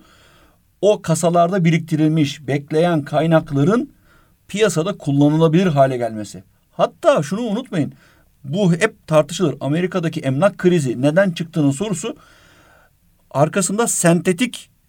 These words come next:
insurance dedikleri, sentetik sigorta dedikleri, yani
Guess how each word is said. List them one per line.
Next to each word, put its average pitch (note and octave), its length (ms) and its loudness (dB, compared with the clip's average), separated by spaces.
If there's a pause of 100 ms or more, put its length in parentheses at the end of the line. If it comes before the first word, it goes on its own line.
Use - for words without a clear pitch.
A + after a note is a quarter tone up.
insurance E3 520 0
dedikleri, A#2+ 360 -6
sentetik E3 640 -2
sigorta D#3 440 2
dedikleri, C3 420 -6
yani D#3 340 0